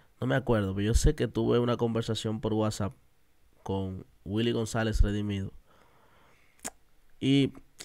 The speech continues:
le pregunté de él, para saber de él. O sea, eh, no acostumbro a hacer eso. Casi siempre que hablo con él soy puntual.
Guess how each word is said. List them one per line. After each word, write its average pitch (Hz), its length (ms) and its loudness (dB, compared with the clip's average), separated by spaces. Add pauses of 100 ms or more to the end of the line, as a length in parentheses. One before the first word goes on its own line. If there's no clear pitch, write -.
(120)
le 131 120 0
pregunté 151 440 2
de 202 160 4
él, 151 100 2
para 123 120 2
saber 131 260 2
de 165 160 4
él. 113 100 0
O 107 60 -2
sea, 104 360 -4 (280)
eh, 95 280 -8
no 113 160 0
acostumbro 143 460 4
a 135 40 6
hacer 131 180 2
eso. 117 440 0 (200)
Casi 117 180 -4
siempre 123 340 -2
que 110 140 -4
hablo 110 260 0
con 110 180 -4
él 107 140 -4
soy - 200 -4
puntual. 104 600 0